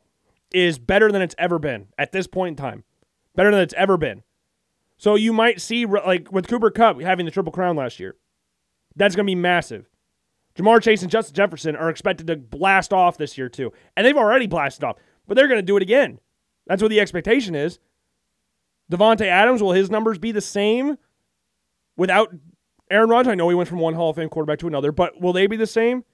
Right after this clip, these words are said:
Tyreek Hill, how will his numbers look without Patrick Mahomes?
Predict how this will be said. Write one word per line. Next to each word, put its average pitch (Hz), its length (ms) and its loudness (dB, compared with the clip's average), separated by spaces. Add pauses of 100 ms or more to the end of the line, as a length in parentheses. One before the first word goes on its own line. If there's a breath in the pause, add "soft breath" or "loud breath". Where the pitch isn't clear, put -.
(540)
Tyreek 208 380 0
Hill, 214 420 0 (840)
how 190 120 2
will 214 100 4
his 196 220 0
numbers 233 300 0
look 247 120 4
without 190 220 2
Patrick 180 320 0
Mahomes? 240 480 -2